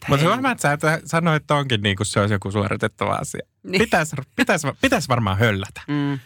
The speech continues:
Speaker 1: Tässä nyt ruvetaan hölläämään. Höllää, höllää,
Speaker 2: Mä en
Speaker 1: höllää.
Speaker 2: sa-, mä en sano mitään. Mä en sano mitään. Mä en sano mitään.
Speaker 1: Anteeksi, että mä tein, olin peili sun edessäsi. Avasin mielen ovea.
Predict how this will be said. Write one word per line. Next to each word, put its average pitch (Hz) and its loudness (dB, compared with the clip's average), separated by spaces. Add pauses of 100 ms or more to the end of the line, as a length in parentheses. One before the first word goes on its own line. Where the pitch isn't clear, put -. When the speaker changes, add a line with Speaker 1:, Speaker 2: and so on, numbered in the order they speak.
(120)
Speaker 1:
Tässä 196 2
nyt 156 0
ruvetaan 117 2
hölläämään. 139 -2 (220)
Höllää, 120 2 (140)
höllää, 110 0 (140)
Speaker 2:
Mä 135 0
en 123 0 (160)
Speaker 1:
höllää. 233 2
Speaker 2:
sa-, - -6
mä 311 0
en 359 -2
sano 170 -2
mitään. 131 -6
Mä 294 2
en 277 0
sano 190 0
mitään. 127 -8 (360)
Mä - 2
en 220 0
sano 185 -2
mitään. - -4 (440)
Speaker 1:
Anteeksi, 165 0
että 139 -8
mä 127 2
tein, 127 2 (220)
olin 143 0
peili 120 0
sun 113 -6
edessäsi. - -6 (800)
Avasin 143 2
mielen 117 2
ovea. 110 -2